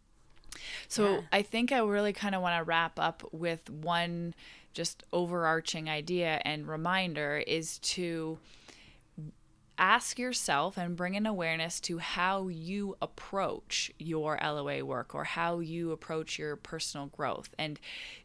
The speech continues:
Speaker 1: do you believe it is hard and complicated and depth and you gotta figure all this stuff out? Or do you believe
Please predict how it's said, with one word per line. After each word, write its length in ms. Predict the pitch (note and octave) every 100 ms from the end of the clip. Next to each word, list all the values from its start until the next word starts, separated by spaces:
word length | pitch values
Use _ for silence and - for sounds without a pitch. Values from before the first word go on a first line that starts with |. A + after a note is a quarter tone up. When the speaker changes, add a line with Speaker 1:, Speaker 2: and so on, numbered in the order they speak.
| -
Speaker 1:
do 280 | F3+ F#3 F#3+
you 240 | F3+ F3+
believe 720 | D#3 E3+ E3+ B3+ G#3+ E3+ E3 - - -
it 160 | D#3+ -
is 420 | D#3+ D#3 D3+ - -
hard 440 | - D#3+ D3+ D#3+ -
and 160 | C#3
complicated 680 | - D3 D3 D#3+ E3 D#3+ E3+
and 440 | - C3+ A#2+ C3 -
depth 340 | C#3+ D#3 -
and 140 | C3+ C3
you 40 |
gotta 120 | C#3+
figure 240 | D3 D3+ D3
all 100 | D3+
this 100 | E3
stuff 160 | E3+ -
out? 300 | G2 G2 -
Or 140 | D#3+
do 480 | D#3+ D3 - F3+ F#3+
you 240 | F3+ F3 E3+
believe 720 | E3 E3 B3+ G#3 D3 E3